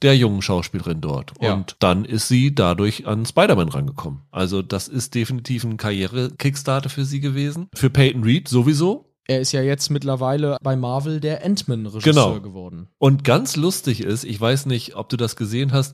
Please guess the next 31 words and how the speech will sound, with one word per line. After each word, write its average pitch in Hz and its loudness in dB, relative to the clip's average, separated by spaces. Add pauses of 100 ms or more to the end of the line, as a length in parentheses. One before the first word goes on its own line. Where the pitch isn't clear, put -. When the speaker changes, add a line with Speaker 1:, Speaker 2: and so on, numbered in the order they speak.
Speaker 1:
Bill 135 6
Murray 131 4
hat - -8
ein 101 -6
Interview 139 0
geführt 127 0
mit 110 0
Patrick - 2
Heitmann, 117 2
ich 104 -4
glaube, 104 4
es 95 -2
war 107 2
in 107 -2
der 98 2
Frankfurter 104 0
Allgemeinen 87 0
Zeitung. 76 -6
Und 120 4
er 113 2
hat 139 0
gesagt, 107 0
dass 123 2
er 120 -2
nur 143 4
bei 143 4
diesem 123 0
dritten 131 -2
Ant-Man 127 -2
zugesagt 113 -2
hat, 131 -4